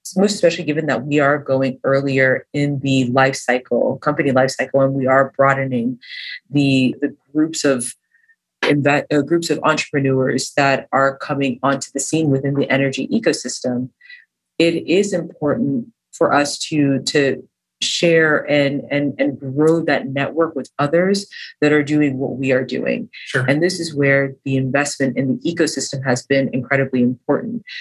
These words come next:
Speaker 1: because it has given us an opportunity to,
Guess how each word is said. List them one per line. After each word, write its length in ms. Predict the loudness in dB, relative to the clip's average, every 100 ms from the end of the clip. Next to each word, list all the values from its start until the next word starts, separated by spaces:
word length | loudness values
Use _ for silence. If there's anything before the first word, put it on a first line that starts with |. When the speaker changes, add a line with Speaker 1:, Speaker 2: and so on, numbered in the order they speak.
| -16 -18 -4
Speaker 1:
because 440 | -4 2 2 2 0
it 100 | 0
has 180 | 0
given 320 | 0 -2 0 -2
us 120 | -2
an 80 | -6
opportunity 600 | -6 -4 -6 0 2 2
to, 460 | 0 0 2 0